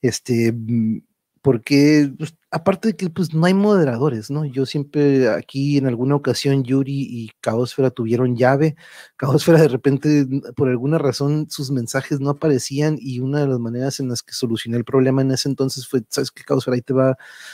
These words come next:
pues, una moderadora más", ¿no? Pero yo, este, hace poquito y le dije, "¿Sabes qué? Ya traes un friego de carga sobre eso".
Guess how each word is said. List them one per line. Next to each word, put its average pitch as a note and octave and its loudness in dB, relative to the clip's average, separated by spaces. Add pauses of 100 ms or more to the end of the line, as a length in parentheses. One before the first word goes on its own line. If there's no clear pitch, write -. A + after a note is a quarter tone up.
(140)
pues, - -16 (480)
una C#3 4
moderadora C3 4
más", C3+ 4
¿no? D3 0
Pero A#2 0
yo, B2+ 4
este, B2 -2
hace - 0
poquito A#2+ -6
y B2+ 2
le B2 0
dije, A#2 -6
"¿Sabes - -10
qué? - -14
Ya - -10
traes - -8
un B2 -10
friego A#2+ -2
de A2+ 0
carga A#2 -4
sobre A2 -2
eso". D3 -6